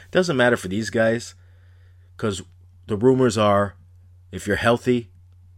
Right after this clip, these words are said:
somewhat healthy, the virus can be taken care of. They don't have a vaccine,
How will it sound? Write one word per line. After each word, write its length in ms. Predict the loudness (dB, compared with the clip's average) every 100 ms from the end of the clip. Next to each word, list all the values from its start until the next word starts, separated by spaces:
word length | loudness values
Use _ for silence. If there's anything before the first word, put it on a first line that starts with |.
| -20 -20 -16
somewhat 460 | -2 0 0 -2
healthy, 440 | -2 -6 -4 -6 -6 -20 -20 -20 -20 -20 -20 -20 -20 -20
the 100 | -10
virus 440 | -2 2 2 0 -4
can 160 | -8
be 100 | -8
taken 300 | -6 -6 -6
care 200 | -6 -6
of. 100 | -4
They 80 | -2
don't 120 | -2
have 200 | 0 0
a 60 | -2
vaccine, 720 | -2 -4 -6 -6 -4 -4 -8